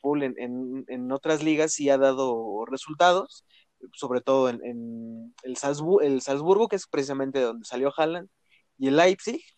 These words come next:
eh, creo que también tienen otro equipo en Brasil, pero pues en Brasil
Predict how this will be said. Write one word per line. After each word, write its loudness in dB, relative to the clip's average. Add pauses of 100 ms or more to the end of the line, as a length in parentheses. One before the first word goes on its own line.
(160)
eh, -4
creo 0
que -2
también -2
tienen -2
otro -6
equipo -6
en -4
Brasil, -2
pero -2
pues -16
en -20
Brasil -8